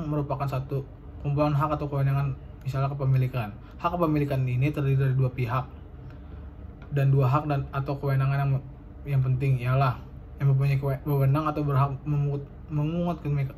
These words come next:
kenikmatan daripada kepunyaannya, yang mempunyai juga berwenang atau berhak memindahtangankan kepunyaan itu. B. Teori tentang hak.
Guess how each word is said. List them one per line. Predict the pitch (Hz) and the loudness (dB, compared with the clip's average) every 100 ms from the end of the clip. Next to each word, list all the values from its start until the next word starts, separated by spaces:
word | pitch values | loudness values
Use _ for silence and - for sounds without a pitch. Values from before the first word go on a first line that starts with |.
| - | -4
kenikmatan | 156 160 151 135 143 143 135 | -4 -2 -2 -2 0 -2 0
daripada | 135 135 131 131 | 2 2 0 -2
kepunyaannya, | - 135 131 123 120 107 - - - - - - 139 | -2 2 2 2 -2 -4 -12 -16 -14 -14 -14 -10 -2
yang | 143 | 0
mempunyai | 139 139 139 139 | 2 2 4 4
juga | 135 151 175 - - - - - - - - 139 | 4 4 2 -2 -12 -16 -16 -16 -16 -16 -6 0
berwenang | 139 143 156 156 | 4 4 2 0
atau | |
berhak | 147 139 131 151 | 0 2 2 0
memindahtangankan | 147 143 143 147 135 143 139 139 139 156 170 143 - - - | 0 0 2 2 0 0 0 2 2 0 -4 -8 -12 -16 -14
kepunyaan | 143 143 143 135 | -6 -2 2 2
itu. | 131 127 110 - - | 2 -2 -8 -12 -4
B. | 147 147 - | 2 2 0
Teori | 135 135 139 | 0 0 0
tentang | 135 135 135 | -2 0 0
hak. | 131 | 0